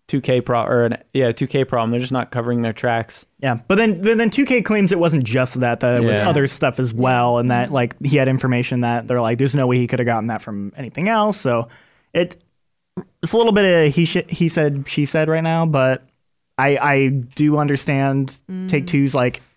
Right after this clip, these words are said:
Speaker 2: like you said, it's, you know, their intellectual property, like,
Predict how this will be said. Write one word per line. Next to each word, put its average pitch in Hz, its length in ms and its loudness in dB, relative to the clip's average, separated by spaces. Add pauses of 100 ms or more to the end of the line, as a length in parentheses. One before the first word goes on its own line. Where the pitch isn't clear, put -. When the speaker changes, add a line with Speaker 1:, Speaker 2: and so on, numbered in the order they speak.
(140)
Speaker 2:
like 131 120 -2
you 135 60 -2
said, 127 220 0
it's, - 220 -6
you 135 80 0
know, 117 280 -2
their 117 140 -2
intellectual 117 440 -4
property, 185 560 2
like, 120 320 -2